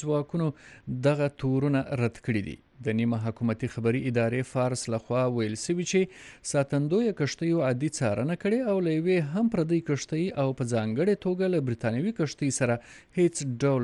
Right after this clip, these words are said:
شخړه نه ده سوې. له ایران سره د امریکا او ایتلافیانو کړکېچ له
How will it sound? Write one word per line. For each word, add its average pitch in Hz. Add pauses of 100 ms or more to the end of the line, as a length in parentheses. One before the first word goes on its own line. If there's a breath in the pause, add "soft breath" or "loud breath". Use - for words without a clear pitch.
شخړه 120 (240)
نه 117
ده 107
سوې. 90 (600 soft breath)
له 156
ایران 202
سره 247
د 240
امریکا 175
او 175
ایتلافیانو 147 (180)
کړکېچ 135
له 123